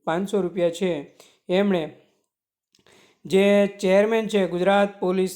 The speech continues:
રિક્રુટમેન્ટ બોર્ડના, એમના નામનો રાષ્ટ્રીયકૃત જેટલી પણ બેંક હોય એમનો ડિમાન્ડ ડ્રાફ્ટ છે એ તમારે તૈયાર કરવાનો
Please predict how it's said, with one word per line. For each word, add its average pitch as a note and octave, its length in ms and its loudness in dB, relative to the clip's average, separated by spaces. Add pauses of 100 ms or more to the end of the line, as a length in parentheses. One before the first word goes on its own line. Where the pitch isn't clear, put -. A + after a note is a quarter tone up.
રિક્રુટમેન્ટ E3+ 540 -6
બોર્ડના, E3+ 500 0 (340)
એમના G#3 380 0
નામનો G3 420 0 (200)
રાષ્ટ્રીયકૃત G3 960 -2 (100)
જેટલી F#3+ 400 -6
પણ F#3 200 -2
બેંક F3 240 -4
હોય E3+ 320 -4 (380)
એમનો G3 340 0
ડિમાન્ડ F3+ 480 -2
ડ્રાફ્ટ F3 640 -2 (140)
છે G3 200 -2 (720)
એ F3+ 220 0
તમારે F3 380 -2
તૈયાર E3+ 420 -4
કરવાનો D3 400 -6